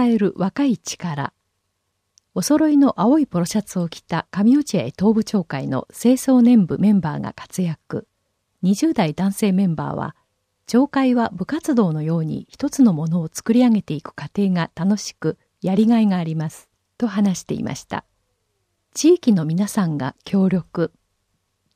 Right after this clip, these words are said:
ついたお餅を手際よく丸めてあんこ餅ときなこ餅にする、町会婦人部のすみれ会と、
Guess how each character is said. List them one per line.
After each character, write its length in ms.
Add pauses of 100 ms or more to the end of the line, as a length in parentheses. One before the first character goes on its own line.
(120)
つ 120
い 120
た 160
お 80
餅 340
を 140
手 200
際 220
よ 140
く 100
丸 220
め 160
て 320
あ 120
ん 80
こ 140
餅 300
と 100
き 160
な 140
こ 80
餅 280
に 120
す 160
る、 200 (280)
町 220
会 260
婦 160
人 260
部 120
の 200
す 220
み 120
れ 120
会 320 (240)
と、 160